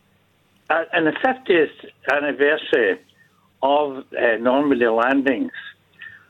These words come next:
I found myself in the position that, uh, Sophie Cl-, Sophie, uh, Clure, a German girl who was,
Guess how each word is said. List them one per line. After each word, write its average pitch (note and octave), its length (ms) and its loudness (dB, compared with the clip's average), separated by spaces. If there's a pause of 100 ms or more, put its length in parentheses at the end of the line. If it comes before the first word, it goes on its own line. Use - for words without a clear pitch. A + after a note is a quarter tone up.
(200)
I F#3 260 0
found E3 220 0
myself C#3+ 420 0
in C3+ 80 -8
the A#2 60 -8
position B2+ 500 0 (140)
that, A#2 260 0 (640)
uh, - 40 0 (100)
Sophie A3 380 2 (160)
Cl-, D#3 160 0 (160)
Sophie, F#3 340 2 (220)
uh, B2+ 120 2 (180)
Clure, D#3+ 320 2 (540)
a B2+ 80 0
German D3+ 440 -2
girl C3 200 2
who A#2+ 100 -2
was, B2 160 2